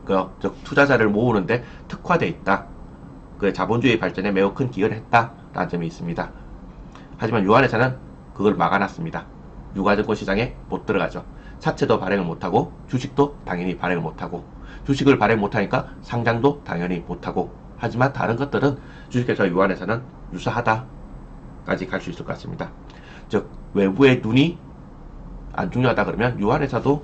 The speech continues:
고려해 볼 수 있는 회사의 형태가 됩니다. 그리고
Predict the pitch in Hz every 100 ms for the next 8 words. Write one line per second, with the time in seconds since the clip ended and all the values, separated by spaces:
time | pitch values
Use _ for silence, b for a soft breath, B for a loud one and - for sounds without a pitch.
0 | - 95 123 123 120 - 107 123 117 120
1 | 123 - 151 127 92 85 85 98 - -
2 | - - - - - - - - - -
3 | - - B B B B - 120 127 131